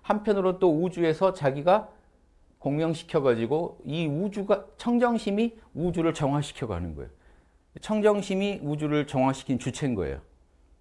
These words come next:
그러면서 이 오염심까지도 활용하는 거예요. 이 오염심을 통해서 우주를 탄생시키고, 보세요. 한편으로는 우주를 오염심을 통해서 탄생시키고 한편으로는 청정심을 통해서 우주를 정화시켜가는 거예요. 한편으로는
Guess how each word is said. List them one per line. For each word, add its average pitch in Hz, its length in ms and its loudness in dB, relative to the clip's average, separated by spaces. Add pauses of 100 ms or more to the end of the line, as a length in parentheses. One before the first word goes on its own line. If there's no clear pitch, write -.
(140)
그러면서 170 520 4
이 165 140 0
오염심까지도 131 1160 2 (240)
활용하는 123 500 -4
거예요. 78 140 -10 (280)
이 139 100 2
오염심을 135 600 4
통해서 151 500 -4 (280)
우주를 131 400 -2
탄생시키고, 143 800 -4 (420)
보세요. 131 180 -2
한편으로는 180 680 0
우주를 143 400 -2
오염심을 131 920 0
통해서 131 340 -4
탄생시키고 131 720 -8 (260)
한편으로는 165 420 -2
청정심을 170 580 -4
통해서 117 260 -6
우주를 113 280 -4
정화시켜가는 107 600 -6
거예요. - 120 -18 (720)
한편으로는 165 800 0